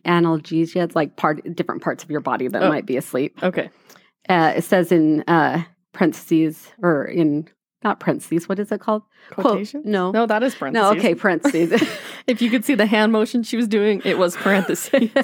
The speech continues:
Speaker 1: <laughs> Relief from or prevention of pain.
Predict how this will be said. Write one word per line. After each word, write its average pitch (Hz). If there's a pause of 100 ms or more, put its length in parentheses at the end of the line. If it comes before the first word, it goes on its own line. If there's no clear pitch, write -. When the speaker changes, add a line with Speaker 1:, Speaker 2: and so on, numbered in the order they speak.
(200)
Speaker 1:
<laughs> 339
Relief 233 (220)
from 196
or 175
prevention 185
of 156
pain. 123